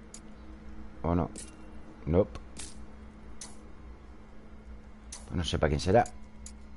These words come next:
Arcana.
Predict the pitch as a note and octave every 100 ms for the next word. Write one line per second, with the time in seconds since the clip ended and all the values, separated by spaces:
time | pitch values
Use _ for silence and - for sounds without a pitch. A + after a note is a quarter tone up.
0 | - - - - - - - - - -
1 | - - - - - - - - - -
2 | - - - - - D#2+ F#2 G#2+